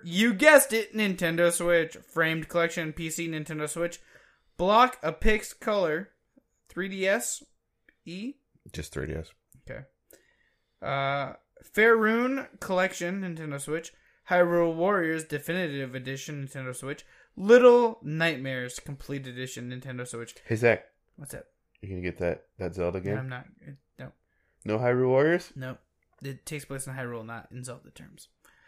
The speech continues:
Speaker 1: Uh, State of Decay two. Um, Xbox One and P C. Mega Man Legacy Collection, Nintendo Switch. Mega Man Legacy Collection two, Nintendo Switch.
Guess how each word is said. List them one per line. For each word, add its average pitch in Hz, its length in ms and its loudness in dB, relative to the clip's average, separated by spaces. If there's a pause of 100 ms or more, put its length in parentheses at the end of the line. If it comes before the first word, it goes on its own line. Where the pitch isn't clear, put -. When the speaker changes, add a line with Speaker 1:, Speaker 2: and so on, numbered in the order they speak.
(300)
Speaker 1:
Uh, 175 320 6
State 202 260 0
of 185 120 -4
Decay 180 340 0
two. 240 420 0 (560)
Um, 151 1040 4 (120)
Xbox 165 760 0
One 170 340 -2
and 160 460 -6
P 165 240 -2
C. 170 460 -6 (680)
Mega 160 380 0
Man 160 260 0
Legacy 160 380 -2
Collection, 151 580 -4
Nintendo 147 420 -6
Switch. 147 500 -6 (320)
Mega 180 240 0
Man 185 280 2
Legacy 180 320 -2
Collection 165 500 -4
two, 247 340 4
Nintendo 151 440 -4
Switch. 123 320 -10